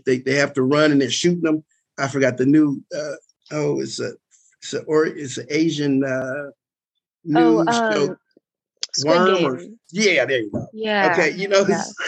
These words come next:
Speaker 1: <laughs> something like that, you know?
Speaker 2: <laughs>
Speaker 1: It,
Speaker 2: Right.
Speaker 1: it doesn't eliminate you like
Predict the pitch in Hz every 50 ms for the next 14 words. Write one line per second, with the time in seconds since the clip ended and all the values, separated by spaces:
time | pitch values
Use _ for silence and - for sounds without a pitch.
0 | - - 226 214 - - - - 180 156 180 208 214 160 190 160 160 170 165 151
1 | - _ - 156 180 - - 285 233 254 240 220 160 - 160 151 - - 180 -
2 | 285 262 240 226 - 214 - 202 208 208 220 202 190 160 - - - - 269 240
3 | 220 208 196 185 180 214 226 226 214 220 214 202 190 190 208 220 220 220 220 202
4 | 175 151 - - - - 190 170 151 147 139 127 147